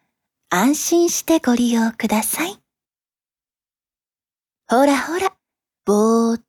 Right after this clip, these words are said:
としないで。あなたは多くの候補者の中から選ばれたお客様なんですよ。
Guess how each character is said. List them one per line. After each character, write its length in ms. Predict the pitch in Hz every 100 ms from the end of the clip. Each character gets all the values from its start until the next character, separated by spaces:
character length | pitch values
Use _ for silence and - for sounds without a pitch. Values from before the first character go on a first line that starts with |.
| -
と 140 | 220
し 260 | 220 - 202
な 180 | 247
い 120 | 339 -
で。 100 | - - - _ _ _ _ _ _ _ _ _ _ _ -
あ 120 | 254
な 160 | 339
た 160 | 370 349
は 220 | 294 277
多 200 | 339 453
く 140 | - 359
の 140 | 294
候 240 | - 269
補 100 | 294
者 160 | 330 330
の 140 | 277
中 260 | 240 269 285
か 140 | 254
ら 140 | 214 190
選 220 | 185 240
ば 120 | 403
れ 120 | 453 440
た 180 | 294
お 40 | 240
客 220 | 277 269
様 280 | - 320 320
な 140 | 302
ん 60 | 277
で 80 | 262
す 160 | -
よ。 180 | 277 392